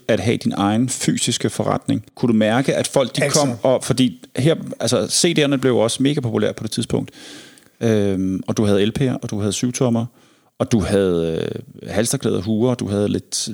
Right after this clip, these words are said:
Speaker 1: lidt t-shirt også, tror jeg.
Speaker 2: Ja.
Speaker 1: Havde det godt det?
Speaker 2: Jo, jeg havde sådan alt muligt. Altså, jeg vil sige, og det var det, jeg sådan var inde på før, at jeg er lidt overrasket, øhm,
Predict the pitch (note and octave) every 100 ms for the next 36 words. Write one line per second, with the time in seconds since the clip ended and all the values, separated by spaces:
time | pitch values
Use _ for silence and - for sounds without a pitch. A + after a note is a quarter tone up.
0 | E2+ E2 D#2+ E2+ E2+ D2+ A2+ A2+ A2 A2
1 | - - - D3+ G3 E3 F2+ E3 - D#3
2 | D3+ C#3+ C3 A2+ D3+ D3+ D3+ E3 D3 C3
3 | - _ _ _ A#2+ A#2 A#2 - B2+ C3+
4 | C3+ A#2 B2+ B2+ B2 _ - - - _
5 | _ C#3+ C3 B2 - - C#3+ C3 - E3+
6 | D#3+ C#3+ D#3+ D#3+ D#3 - D3 C#3 C3+ C#3+
7 | C#3+ C3+ D3+ C3 C3 C3 C#3+ C#3 C#3+ C3
8 | B2 C#3+ B2 _ _ C3+ A#2+ A2+